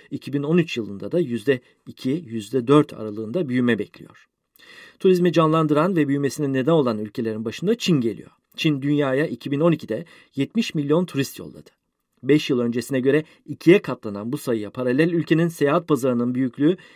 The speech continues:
iki yüz otuz iki milyar dolar olarak tahmin ediliyor. Çin'den turistlerin giderek artan oranda ilgi gösterdiği ülkelerden biri olan Türkiye'de bu yıl otuz bir nokta sekiz milyona ulaşması beklenen yabancı ziyaretçi sayısı,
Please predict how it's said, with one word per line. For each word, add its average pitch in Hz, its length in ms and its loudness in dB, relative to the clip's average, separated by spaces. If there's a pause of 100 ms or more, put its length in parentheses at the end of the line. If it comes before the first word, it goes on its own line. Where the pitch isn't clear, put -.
(140)
iki 165 200 0
yüz 175 120 4
otuz 165 240 0
iki 180 180 -2
milyar 156 380 4
dolar 139 420 2
olarak 104 360 -8
tahmin 110 280 -10
ediliyor. 76 340 -16 (840)
Çin'den 185 420 2
turistlerin 165 520 2
giderek 160 360 2
artan 131 320 -2
oranda 127 320 0
ilgi 127 300 -6
gösterdiği 113 520 2
ülkelerden 127 720 -2
biri 147 100 2
olan 127 340 4
Türkiye'de 156 600 -2 (280)
bu 139 120 -2
yıl 131 220 -2 (220)
otuz 123 340 -8
bir 165 160 6
nokta 135 280 -4
sekiz 165 340 -4
milyona 107 340 -6
ulaşması 117 460 -6
beklenen 104 440 -4 (300)
yabancı 117 380 -2
ziyaretçi 113 420 -6
sayısı, 127 440 -2